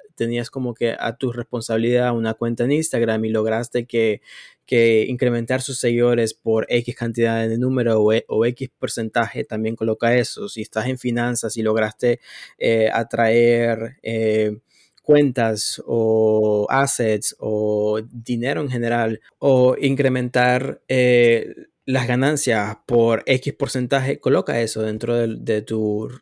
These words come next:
eh, de tu resume, porque muchas veces eso, eh, habla mucho acerca de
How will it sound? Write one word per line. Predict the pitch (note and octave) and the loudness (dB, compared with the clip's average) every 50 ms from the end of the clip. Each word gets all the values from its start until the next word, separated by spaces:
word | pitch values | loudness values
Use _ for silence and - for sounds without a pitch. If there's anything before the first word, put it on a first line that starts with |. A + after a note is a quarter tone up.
| _ _ | _ _
eh, | - A2 G#2+ G#2+ | -8 -8 -6 -4
de | G#2+ A2 A2 | -4 -4 -4
tu | - A2+ A2 | -6 -4 -4
resume, | A#2 A#2 A2+ - A2+ G#2+ G#2 G#2 | -4 -4 -4 -4 -6 -6 -6 -8
porque | - A2+ A#2 - | -10 -12 -10 -8
muchas | A2 A#2 A#2+ - B2+ B2 | -8 -6 -6 -4 -2 0
veces | B2 A#2+ A#2 - C3 B2 B2 A#2+ - - _ | 0 0 0 0 -2 -2 -2 -2 -6 -8 _
eso, | - A2+ A2+ G#2+ - - A#2 A2+ A2+ A2 - - - - - - - _ _ _ - | -4 -4 -4 -2 -2 -2 0 0 0 -2 -6 -10 -20 -20 -20 -20 -20 _ _ _ -2
eh, | A2 A2 G#2+ G#2 G#2 - | 0 2 2 2 0 0
habla | A#2 B2 C3 C3+ C3+ | 0 0 2 2 0
mucho | C#3+ C#3+ C#3+ - - | 0 -2 -2 -4 -4
acerca | A2+ - - A#2 G#2+ A2 - A#2+ A#2 | -4 -4 -4 -4 -4 -4 -2 0 0
de | A#2 A2+ A2 G#2+ G#2 G#2 G#2+ - | 2 2 2 2 0 0 -4 -6